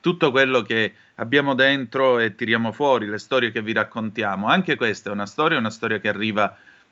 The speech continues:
dal nostro paese, una storia che comunque è una storia di costruzione, che prova a fare la differenza in questi tempi così tortuosi in cui ormai le nostre teste sembrano,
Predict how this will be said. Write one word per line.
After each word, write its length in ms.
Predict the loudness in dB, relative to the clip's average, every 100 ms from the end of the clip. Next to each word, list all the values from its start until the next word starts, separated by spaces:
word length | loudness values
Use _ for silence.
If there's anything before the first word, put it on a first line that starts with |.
| -4
dal 220 | 2 2
nostro 400 | 2 -2 -2 -2
paese, 400 | 2 2 2 -2
una 120 | -4
storia 280 | -4 -4 -4
che 100 | -4
comunque 380 | -6 -4 -4 0
è 40 |
una 80 | -2
storia 280 | 0 -2 0
di 160 | -4 0
costruzione, 1040 | 0 2 -6 -8 -6 0 2 2 0 -4
che 140 | -6
prova 240 | -2 2 2
a 20 |
fare 280 | 2 0 0
la 120 | -4
differenza 720 | -6 -8 -2 0 -2 -6 -10 -10 -20 -20 _
in 100 | -4
questi 320 | -2 -2 0
tempi 280 | 0 0 -4
così 300 | -4 -6 -4
tortuosi 560 | -4 -2 2 2 2 -6
in 80 |
cui 180 | -6 -2
ormai 380 | 0 2 2 2
le 80 | 0
nostre 400 | -4 -4 -4 0
teste 380 | 0 0 -4 -2
sembrano, 720 | -2 -2 -2 0 0 -2